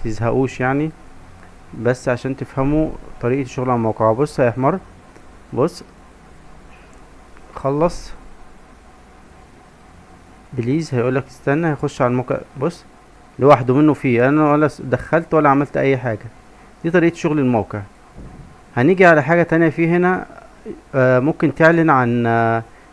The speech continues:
اضافة موقع اللي، او ليك موقع او مو-، آه، او اضافة بلوجر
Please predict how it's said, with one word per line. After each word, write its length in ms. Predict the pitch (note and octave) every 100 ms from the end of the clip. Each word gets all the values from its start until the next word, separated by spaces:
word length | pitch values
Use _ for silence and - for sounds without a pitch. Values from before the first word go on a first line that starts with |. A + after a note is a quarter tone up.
| -
اضافة 320 | C3 - D3+
موقع 340 | C#3+ D#3 D3 B2+
اللي، 200 | B2 B2
او 100 | A#2
ليك 200 | D3 D3+
موقع 480 | D3 D3+ E3+ D#3+ -
او 160 | A#2+
مو-، 360 | A#2+ B2+ C3+ C#3 - - - - - - - -
آه، 500 | A#2 A2+ A#2 A#2 A#2
او 260 | A#2 A#2+ B2
اضافة 240 | C3 E3
بلوجر 560 | A#2 A#2+ D3 D3 F3